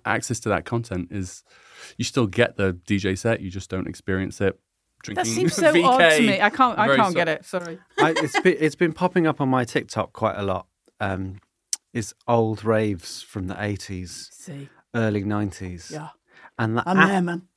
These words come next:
Speaker 3: Yeah, man.
Speaker 2: <laughs>
Speaker 3: The absolute abandon with which those crowds, uh, enjoyed that music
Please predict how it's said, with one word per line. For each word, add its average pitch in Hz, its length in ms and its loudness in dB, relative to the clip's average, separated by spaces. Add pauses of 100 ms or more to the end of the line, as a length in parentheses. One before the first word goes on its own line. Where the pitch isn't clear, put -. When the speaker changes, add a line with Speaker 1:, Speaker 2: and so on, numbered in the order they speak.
(160)
Speaker 3:
Yeah, 135 380 2
man. 127 400 0
Speaker 2:
<laughs> - 60 -4
Speaker 3:
The 190 440 2
absolute 170 720 2
abandon 127 840 2
with 101 200 -2
which - 300 -6
those 107 200 0
crowds, 107 720 -2 (240)
uh, 110 160 0
enjoyed 107 480 0
that - 160 -2
music 101 460 -2